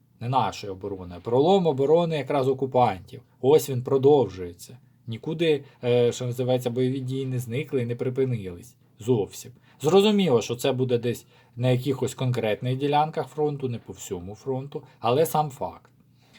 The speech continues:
що навіть попри обмежений ресурс, все рівно бойові дії продовжуються. Ось. Далі, Гебо.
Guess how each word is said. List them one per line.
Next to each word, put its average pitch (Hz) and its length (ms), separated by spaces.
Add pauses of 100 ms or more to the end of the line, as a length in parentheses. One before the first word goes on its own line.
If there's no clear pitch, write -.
що 143 160
навіть 143 320
попри 131 280
обмежений 131 480
ресурс, 139 420
все 139 160
рівно 160 260
бойові 123 360
дії 147 300
продовжуються. 127 960 (160)
Ось. 113 300 (400)
Далі, 147 340
Гебо. 135 320